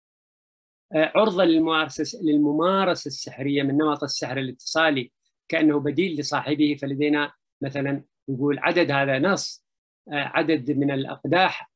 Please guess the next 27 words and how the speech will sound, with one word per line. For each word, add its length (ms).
الفخارية 800
هذه 120
اللي 460
فرانكفورت 560
ما 100
قبل 240
الفلسفة، 520
يقول 280
لدينا، 680
آه، 340
دليل 460
على 180
هذا، 480
أنه 520
هناك، 520
آه، 720
عدد 420
من 100
الأقداح 440
الفخارية 460
الكبيرة 520
نقش 320
عليها 320
ملوك 360
المملكة 420
الوسطى 400
المصريون، 800